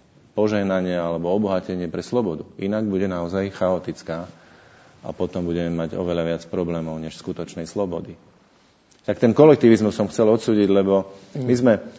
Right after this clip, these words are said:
my sme vyšli z násilného kolektivizmu. Tu sa muselo na silu. Do družstva, keď nie, tak zlikvidovali alebo vyviezli na Sudety. Teraz to kyvadlo akéby išlo z kolektivizmu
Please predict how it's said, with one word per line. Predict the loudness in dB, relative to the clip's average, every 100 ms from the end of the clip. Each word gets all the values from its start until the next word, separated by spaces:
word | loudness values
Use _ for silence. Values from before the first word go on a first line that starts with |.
| -6
my | 2
sme | 6 8
vyšli | 6 6 4
z | 6
násilného | 4 4 4 6 4 2
kolektivizmu. | 2 0 0 -4 -4 -8 -14
Tu | -10 -4
sa | 0
muselo | 0 0 2 4 4
na | 0
silu. | -2 -6 -6 -14 _ _ -2
Do | 2
družstva, | 2 0 -2 -2 -2 -2 -14 -20 _
keď | 0 0
nie, | 0 -2
tak | -2 -6 -8 -8
zlikvidovali | -4 -4 -2 0 2 2 0
alebo | -2 -4 -2
vyviezli | 0 0 -2 -4
na | -8 -6
Sudety. | -4 -2 -2 -6 -8 -16 -20 -20 -20 -20 -20 _ _ _ _
Teraz | 2 6 6 2 0
to | -2 0
kyvadlo | 2 6 6 6
akéby | 4 4 2 2
išlo | 2 -2 -4
z | 0
kolektivizmu | 4 4 4 4 4 2